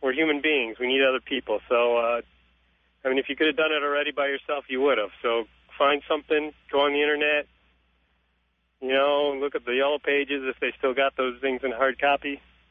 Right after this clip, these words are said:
And, uh, you can do it. It's gonna be hard, but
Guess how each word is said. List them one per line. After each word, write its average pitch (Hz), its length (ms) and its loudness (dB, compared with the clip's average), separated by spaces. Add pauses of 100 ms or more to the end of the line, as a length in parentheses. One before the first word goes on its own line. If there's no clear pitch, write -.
(760)
And, 123 380 -2
uh, 120 460 2 (1500)
you 127 80 -14
can 131 160 -12
do 147 220 0
it. 104 140 -4 (200)
It's 131 100 -20 (120)
gonna 127 120 -4
be 131 120 0
hard, 127 400 0
but - 100 -20